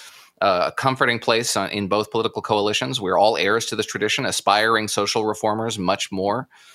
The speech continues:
perhaps than others. Uh, so this is a part of our shared political heritage and, and tradition that progressive, modern progressives won't recognize in themselves only because their grandparents and parents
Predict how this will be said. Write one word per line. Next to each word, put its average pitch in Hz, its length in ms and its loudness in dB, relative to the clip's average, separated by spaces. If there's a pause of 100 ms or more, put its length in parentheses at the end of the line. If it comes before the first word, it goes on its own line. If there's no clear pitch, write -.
(160)
perhaps 117 420 0
than 95 260 -4 (540)
others. 123 600 2
Uh, 104 280 4
so - 180 -2
this 190 180 0
is 165 100 -2
a 156 60 0
part 151 240 2
of 131 80 0
our 113 300 2
shared 143 580 2 (180)
political 135 340 2
heritage 120 480 0
and, 95 200 -4 (160)
and 98 240 -4
tradition 113 480 2
that 98 220 2 (920)
progressive, 170 480 0
modern 160 200 4
progressives 139 440 0
won't 123 180 0
recognize 127 440 0
in 110 60 -2
themselves 107 480 0
only 180 280 2
because 127 640 0
their 101 140 0
grandparents 107 800 -2
and 90 120 -8
parents 123 640 -4